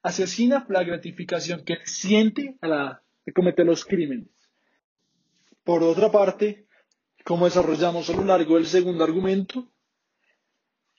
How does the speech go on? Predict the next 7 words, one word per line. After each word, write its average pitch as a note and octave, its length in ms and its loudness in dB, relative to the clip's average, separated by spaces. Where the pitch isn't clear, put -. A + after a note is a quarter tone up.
cuando F#3+ 180 4
se F#3+ 100 -4
tiene G#3 280 2
como A#3 300 4
base G3+ 340 2
el F#3 60 -6
racionalismo, A3 840 -4